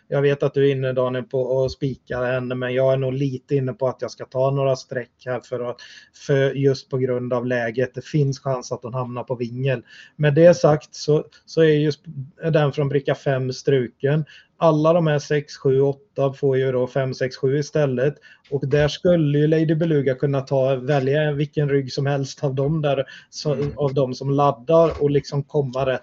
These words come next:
Speaker 1: så långt fram och ner och, och ner liksom i banan. För det finns ju några här som förmodligen vill köra på innerspår.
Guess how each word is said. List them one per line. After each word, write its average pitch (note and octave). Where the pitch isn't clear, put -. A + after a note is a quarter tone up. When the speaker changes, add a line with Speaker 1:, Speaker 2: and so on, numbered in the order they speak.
Speaker 1:
så C#3+
långt B2+
fram F#3
och F3
ner C#3
och, E3
och D3+
ner C3
liksom B2+
i B2+
banan. B2+
För D3
det C#3
finns D3
ju E3
några D#3+
här C3+
som C3+
förmodligen C#3
vill D3
köra C#3+
på C#3+
innerspår. B2